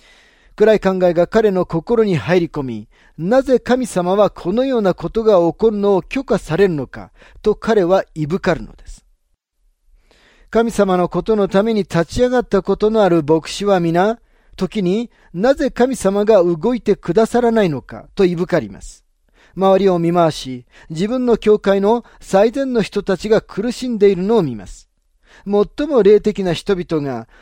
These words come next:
他の誰よりももっと問題を抱えているように見えます。私たちはみんな、なぜ神様がこのようなことを許可されるのかといぶかるのです。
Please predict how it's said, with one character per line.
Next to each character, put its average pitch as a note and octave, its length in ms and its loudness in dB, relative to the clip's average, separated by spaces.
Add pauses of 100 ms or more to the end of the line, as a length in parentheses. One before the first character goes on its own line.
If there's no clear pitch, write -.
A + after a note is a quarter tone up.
他 A3 280 0
の G#3+ 140 0
誰 C4 280 0
よ A#3+ 120 4
り F#3+ 80 0
も F3 140 0
も F3+ 160 2
っ A3 40 -4
と G#3+ 360 -2 (200)
問 G#3 280 -2
題 A3 200 2
を G3 120 2
抱 A3 360 -2
え A3+ 60 0
て G#3 140 -2
い G3+ 40 -2
る G3+ 100 -6
よ G3 120 2
う G3+ 60 2
に A#3 100 -2
見 C#3+ 140 -4
え F#2+ 40 -12
ま E2+ 120 -20
す。 - 180 -20 (840)
私 F#3+ 280 -2
た F3 100 -4
ち - 100 -8
は E3 100 2
み D#3+ 120 -2
ん F3 80 -2
な、 G#3 260 2 (240)
な G#3+ 220 2
ぜ C4+ 200 0
神 A#3+ 260 -2
様 D#3+ 300 -4
が D3+ 140 0
こ - 220 -10
の A#3 120 0
よ C4 140 -2
う A3 40 -2
な F#3+ 140 0
こ E3+ 160 -8
と A3+ 200 0
を E3+ 40 -2
許 - 220 -8
可 A3 140 -2
さ D#3 180 -4
れ G3+ 120 4
る F#3 40 -2
の D#3+ 140 -2
か E3 160 -6
と G#3 180 0 (100)
い D3 120 -8
ぶ E3+ 140 -6
か F3+ 140 0
る A#2 60 -10
の F#2+ 120 -20
で - 100 -20
す。 - 220 -20